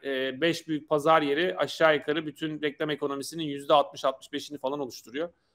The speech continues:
Dolayısıyla buradaki bu ka-, kayıp yani ciddi olarak, e, şeyi etkileyecektir. Pozitif taraf, e, monobrandler yani markalar veya daha küçük pazar yerleri için keza biraz daha, e, artılar söz konusu.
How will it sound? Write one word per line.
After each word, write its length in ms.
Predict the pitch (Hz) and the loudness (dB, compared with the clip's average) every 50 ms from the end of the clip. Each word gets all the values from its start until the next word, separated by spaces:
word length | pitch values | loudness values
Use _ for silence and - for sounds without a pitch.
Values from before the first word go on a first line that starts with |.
| _ _ _ - | _ _ _ -4
Dolayısıyla 500 | 147 147 151 151 143 - 151 143 147 139 | -2 0 0 0 -2 -2 -2 -2 -2 -2
buradaki 380 | 147 147 143 151 143 - 156 151 | -2 -4 -4 -4 -4 -4 -4 -2
bu 300 | 156 151 156 - - _ | 0 -2 -2 -2 -6 _
ka-, 160 | - 147 143 | -4 -4 -4
kayıp 340 | - - 151 160 170 160 - - | -2 0 0 0 -2 -2 -6 -2
yani 280 | - 139 135 135 131 | 0 0 0 0 -2
ciddi 280 | 131 143 135 135 160 156 | -6 -8 -4 0 2 2
olarak, 420 | 131 131 131 151 175 175 - _ - | 4 4 4 4 2 0 -2 _ -4
e, 260 | - 131 123 123 120 | -2 0 0 0 -2
şeyi 260 | 120 - 143 147 160 | -2 -2 -2 0 0
etkileyecektir. 760 | 147 131 - - 147 139 143 131 131 131 127 - 170 175 - _ _ _ _ _ _ _ _ _ | -2 -4 -6 -8 -8 -6 -4 -4 -4 -4 -4 -6 -12 -12 -12 _ _ _ _ _ _ _ _ _
Pozitif 340 | - 190 185 185 202 196 - | 2 2 2 2 0 -2 4
taraf, 300 | 202 196 196 208 202 - - - - _ _ _ _ _ _ - | 6 8 8 8 6 4 -2 -18 -20 _ _ _ _ _ _ -2
e, 120 | 151 151 147 | 0 0 0
monobrandler 920 | 139 139 156 180 190 185 170 175 165 160 135 - 156 151 180 180 - - _ - | 2 0 2 4 4 6 6 8 6 6 4 4 4 4 4 2 -4 -16 _ -2
yani 300 | 151 147 139 143 143 143 | 2 4 4 4 4 2
markalar 640 | 143 147 147 156 151 - 143 131 127 135 143 - _ _ _ _ _ _ _ _ _ - | 4 6 6 6 4 4 0 0 0 -2 -4 -8 _ _ _ _ _ _ _ _ _ 2
veya 340 | 147 156 160 160 165 165 170 | 6 10 10 10 10 10 10
daha 220 | 170 165 185 175 | 10 10 10 10
küçük 240 | 180 - - 180 - | 8 0 -10 -8 -2
pazar 300 | - 165 151 156 165 160 | 0 0 4 6 6 8
yerleri 420 | 165 160 160 165 165 165 165 165 170 | 8 8 6 6 6 4 4 2 2
için 320 | 165 165 - 160 151 135 | 0 0 -4 -6 -6 -4
keza 460 | - 151 151 135 139 139 131 131 - - | 0 0 0 2 4 4 4 4 2 2
biraz 280 | 147 151 143 143 135 139 | 2 4 4 4 4 4
daha, 360 | 147 139 139 139 135 - - | 4 6 6 6 4 4 2
e, 160 | 131 131 127 | 0 -2 0
artılar 460 | - 139 135 139 135 - 143 147 147 147 | 2 4 4 4 4 2 2 4 4 4
söz 300 | 147 - 139 123 - - | 4 0 -4 -4 -4 -8
konusu. 500 | 123 113 117 117 - - 185 196 196 | -10 -10 -10 -10 -6 -6 -6 -6 -6